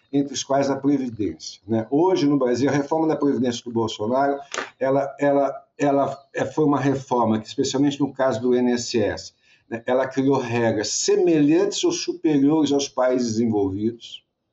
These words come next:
tá certo? E criou regras que absolutamente desconsideram a realidade do mercado de trabalho brasileiro.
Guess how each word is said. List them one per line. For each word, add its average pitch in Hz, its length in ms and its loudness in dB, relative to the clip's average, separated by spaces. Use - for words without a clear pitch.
tá 92 80 -20
certo? 117 340 -4
E 135 160 0
criou 143 380 2
regras 135 640 0
que - 340 -6
absolutamente 170 1120 2
desconsideram 185 1500 0
a 175 60 2
realidade 151 760 2
do 151 120 0
mercado 143 480 0
de - 80 -8
trabalho 131 500 0
brasileiro. 131 640 2